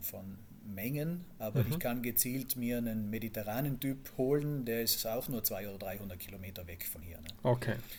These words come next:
Speaker 1: Ähm, das ist die eine Vorgehensweise. Die andere Vorgehensweise ist einfach ein Shooting, du,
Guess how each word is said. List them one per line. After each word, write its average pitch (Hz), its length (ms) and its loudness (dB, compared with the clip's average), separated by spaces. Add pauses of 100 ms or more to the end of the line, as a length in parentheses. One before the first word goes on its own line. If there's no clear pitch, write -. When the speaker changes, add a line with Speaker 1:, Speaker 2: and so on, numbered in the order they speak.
(680)
Speaker 1:
Ähm, 113 400 2
das 131 180 4
ist - 140 6
die - 80 4
eine 127 300 2
Vorgehensweise. 98 840 -2
Die 104 140 -2
andere 185 300 2
Vorgehensweise 156 880 4
ist 131 180 4
einfach 143 580 4
ein 123 300 -2
Shooting, 175 840 0 (200)
du, 143 220 0